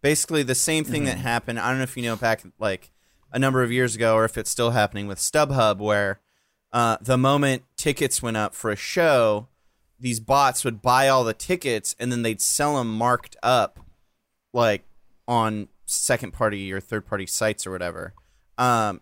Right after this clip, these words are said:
Speaker 1: and that's what's happening, at least partially, with Switches, is that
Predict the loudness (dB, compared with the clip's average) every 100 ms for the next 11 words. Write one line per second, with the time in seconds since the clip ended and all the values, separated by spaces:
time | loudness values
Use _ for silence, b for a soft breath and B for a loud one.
0 | -4 0 2 0 0 -2 -2 -6 _ -12
1 | -2 0 2 0 0 0 -4 -4 -6 -6
2 | -4 -2 -2 -4 -8 _ 0 0 0 -4
3 | -4 -4 -6 -4 0 0 -2 -6 -8 -4
4 | 0 0